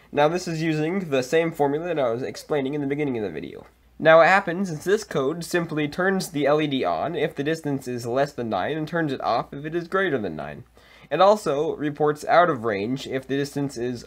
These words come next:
over two hundred or under zero, because these numbers would be extraneous values. Now if we look down here, it will also print the distance in centimeters. This delay on the bottom is merely to make sure your serial monitor is not overloaded by a constant reflow of data,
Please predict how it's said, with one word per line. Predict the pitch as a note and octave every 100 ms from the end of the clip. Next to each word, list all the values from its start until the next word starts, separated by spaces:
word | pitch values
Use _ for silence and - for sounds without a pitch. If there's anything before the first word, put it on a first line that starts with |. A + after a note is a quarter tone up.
| -
over | E3+ D#3+ D3
two | - C#3 C#3
hundred | C3 A2 G2+ B2
or | - A2+ A#2 -
under | C3+ C#3 C3+
zero, | A2+ G#2+ D2+ - - - -
because | D#3 E3
these | D#3 G3 E3+
numbers | E3+ D#3 D#3+ C#3
would | B2
be | A#2+
extraneous | A2 - - A2 G#2+
values. | - E2 D2+ A1+ - - _ _ - _ -
Now | D3+
if | D#3
we |
look | F#3 G3
down | D#3+ C3+
here, | B2 C#3 E3+ G#3+ - - _
it | C#3+
will | C3 D3
also | B2 F3 F#3 E3 D#3 D3
print | - E3+ D#3+
the | C#3
distance | C#3 D#3 C#3+ C3 C3 - -
in | A#2 A#2+ A2
centimeters. | - F#2+ - F2 C#2+ A#1 - - _ _ _
This | - F3
delay | F#3+ F#3+ G#3
on | G3+ E3
the |
bottom | C3 G#2 A#2+ G3
is | G3+ B2+ D3 C#3+ -
merely | C#3 F#3 F#3+ F#3 F3+
to | - D#3+ D#3+ -
make | D#3 D#3+
sure | E3+
your | E3 D#3+
serial | D#3 F3+ G3
monitor | F3+ D3 C3+ C3
is | C3+
not | D3 E3 -
overloaded | C#3+ C#3 B2+ A2+ A2+ C#3+
by | C3+
a | B2+
constant | - D#3 D#3 D3 C#3+
reflow | B2 D#3 D3 A#2 F#2 G#2+
of | G2+ G#2+ G#2+
data, | G2+ D#2 D2+ A#2+